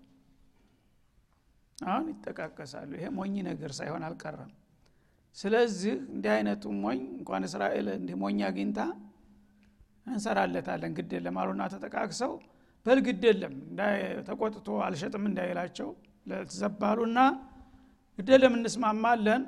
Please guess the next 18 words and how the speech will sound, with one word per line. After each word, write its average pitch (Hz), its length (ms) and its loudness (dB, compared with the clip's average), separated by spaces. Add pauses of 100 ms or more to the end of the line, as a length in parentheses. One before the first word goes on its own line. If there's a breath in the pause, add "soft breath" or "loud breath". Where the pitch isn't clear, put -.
አሁን 220 240 6
የያዝነው 226 580 4
ግን 262 260 2
የተወሰነ 214 600 4
ገንዘብ 165 380 -4
ነው፣ 143 140 -8 (140)
ይቅርታ 196 340 -4
አድርግልን። 156 520 -2 (640 soft breath)
ያው 202 200 6
ስጠንና 233 600 2
ለአስቸኳይ 220 500 4
ጉዳይ 214 300 2
ነውና 214 240 0
የምንፈልጋት 214 800 4 (580 soft breath)
ላሟን 214 440 6
ስጠን፣ 208 380 2 (360)
ያው 208 200 4
ቀብድ 214 320 4